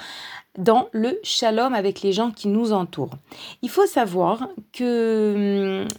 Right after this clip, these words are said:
le Rav Aaron Roté, qui a écrit donc le livre Shomer Emunim, euh, les livres également Taharat HaKodesh,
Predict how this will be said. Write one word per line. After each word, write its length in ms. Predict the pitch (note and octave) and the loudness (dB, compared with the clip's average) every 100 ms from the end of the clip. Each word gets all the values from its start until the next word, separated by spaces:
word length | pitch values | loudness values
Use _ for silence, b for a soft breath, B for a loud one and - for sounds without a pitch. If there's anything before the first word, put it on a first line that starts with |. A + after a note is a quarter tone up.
| _ _ - | _ _ -6
le 520 | G#3 G3+ G3 F#3+ F#3+ | 0 4 6 6 4
Rav 320 | F#3+ C4 C4+ | 2 2 2
Aaron 380 | A3+ G#3 B3+ C4 | 2 2 0 -2
Roté, 380 | G#3+ C#4 - F#3+ G#3+ _ | -2 -2 -2 -4 -6 _
qui 80 | - | -6
a 20 | |
écrit 260 | E3+ - A3+ | -6 -4 -4
donc 200 | F#3+ F3+ | -4 -2
le 60 | F3+ | 0
livre 160 | G#3+ | 0
Shomer 320 | - F3 F3+ | 0 0 2
Emunim, 540 | E3+ D#3+ D#3+ G#3 G3 F#3 B B B B B - | 0 0 2 4 2 0 B B B B B -2
euh, 140 | F3+ | 4
les 160 | F#3 A#3 | 6 4
livres 280 | A#3 F#3 | 2 0
également 360 | E3+ E3+ E3+ E3+ | 2 2 0 0
Taharat 320 | E3+ D#3+ E3 D#3+ | 2 2 2 -2
HaKodesh, 680 | D#3+ C4 A#3+ A3+ G#3 - | -4 -2 0 0 -2 -6